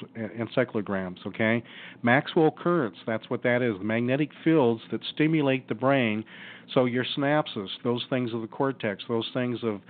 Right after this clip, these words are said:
uh, of electrical impulses, are either blocked, enhanced, rerouted. So they literally turn your brain into whatever they want.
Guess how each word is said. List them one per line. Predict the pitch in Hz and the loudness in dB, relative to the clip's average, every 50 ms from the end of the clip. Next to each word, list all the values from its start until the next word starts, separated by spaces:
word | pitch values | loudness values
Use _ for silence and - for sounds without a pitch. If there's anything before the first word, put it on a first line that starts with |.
| - - - - - - - | -18 -18 -18 -20 -20 -6 0
uh, | 110 107 107 104 107 107 101 110 110 | 2 4 6 6 6 4 2 0 0
of | 104 | 2
electrical | 107 110 117 127 127 - 139 117 127 120 117 | 4 4 4 4 2 0 -2 0 0 2 2
impulses, | 120 127 135 127 - 117 104 104 - - 101 85 - - - - - - _ _ - - - - - - - - - - | 2 0 0 0 0 0 0 0 -4 -8 -10 -10 -12 -14 -18 -20 -20 -20 _ _ -20 -20 -20 -20 -20 -20 -20 -14 -6 -2
are | 113 117 113 113 113 113 113 113 110 - - | 2 2 4 4 4 4 4 4 2 0 0
either | - 131 127 120 113 | 0 2 4 4 4
blocked, | - 113 113 107 113 139 180 - - - - - _ _ _ _ _ _ _ _ _ - - _ - - - | 4 6 6 6 6 4 2 -2 -8 -16 -20 -20 _ _ _ _ _ _ _ _ _ -20 -20 _ -20 -10 -6
enhanced, | 123 127 127 113 117 131 131 139 160 175 - - - - - - - - - _ - - - - - - - - - | -4 -4 -2 -2 0 2 2 2 0 0 -4 -10 -16 -16 -18 -20 -20 -20 -20 _ -20 -20 -20 -20 -20 -20 -16 -4 0
rerouted. | 110 123 127 120 107 110 101 107 107 101 87 - - - - - - - - - - - - - - - - | 4 4 4 4 4 2 2 4 2 0 -2 -6 -12 -16 -20 -20 -20 -20 -20 -20 -20 -20 -20 -20 -20 -10 -6
So | - 107 | -2 0
they | 107 107 107 | 0 2 2
literally | 107 120 139 143 135 131 117 | 4 4 4 4 4 2 0
turn | 107 - - - 131 131 127 | 0 -2 -2 0 0 2 2
your | 117 107 104 | 2 0 0
brain | 98 117 117 117 117 113 | 0 0 0 2 2 0
into | 110 107 107 107 - 117 | 0 -2 -2 -4 -4 -4
whatever | 104 104 107 107 101 104 | -2 0 0 0 0 0
they | 101 98 | -2 -2
want. | 95 95 101 98 92 - | -2 -2 -2 -2 -4 -6